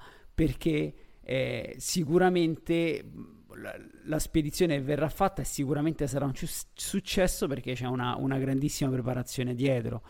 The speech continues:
Ora io e Giovanni ci conosciamo da, da tantissimo tempo e lui, mm, è atleta avventuriero, perché proprio con questa presentazione avrete capito che,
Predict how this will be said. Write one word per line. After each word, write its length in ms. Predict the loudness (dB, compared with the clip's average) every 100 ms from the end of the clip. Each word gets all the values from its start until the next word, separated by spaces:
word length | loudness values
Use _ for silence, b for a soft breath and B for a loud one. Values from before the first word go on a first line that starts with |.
| b b
Ora 220 | 2 4 6
io 140 | 4
e 40 |
Giovanni 380 | 4 4 4 4
ci 100 | 0
conosciamo 580 | -2 -2 -2 0 0 0
da, 400 | 0 0 0 0
da 120 | 0
tantissimo 680 | 0 -2 0 -2 0 2 2
tempo 500 | 2 -2 -4 -6 -8 b b b
e 460 | -4 -2 0 -2 -2
lui, 560 | 4 6 6 4 2 -2 -10 -14
mm, 220 | -8 -6 -4
è 80 |
atleta 380 | -4 2 4 4
avventuriero, 640 | 2 4 2 4 6 6 4
perché 320 | -2 -4 0
proprio 260 | 2 4 2
con 220 | -2 -2
questa 480 | -2 0 0 0 -2 b b b
presentazione 680 | 0 2 2 2 2 2 0
avrete 360 | 0 0 0
capito 340 | 2 2 4 4
che, 300 | 4 0